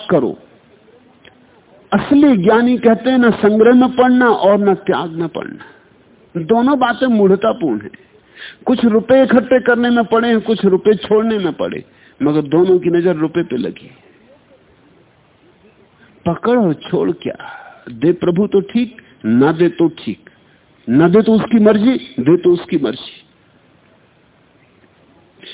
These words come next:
ये भक्त की परम दशा है। परमात्मा जो देता वो स्वीकार करता।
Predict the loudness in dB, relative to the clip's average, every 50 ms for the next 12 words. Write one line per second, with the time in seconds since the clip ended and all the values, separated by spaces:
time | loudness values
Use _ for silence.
0 | -10 _ -2 0 0 0 0 -4 -8 -8 -6 -8 -8 -6 -6 -10 -10 -6 -8 -6
1 | -6 -4 -6 -6 -8 -10 -10 -10 -12 -12 -12 -16 -20 -20 _ _ _ _ _ _
2 | _ _ _ _ -6 -4 -2 -2 -4 -4 -2 -4 -4 -2 -2 -4 -2 -2 -4 -4
3 | -4 -4 -4 -4 -4 -6 -4 -6 -6 -4 -6 -8 -8 -10 -14 -16 -16 _ -20 -20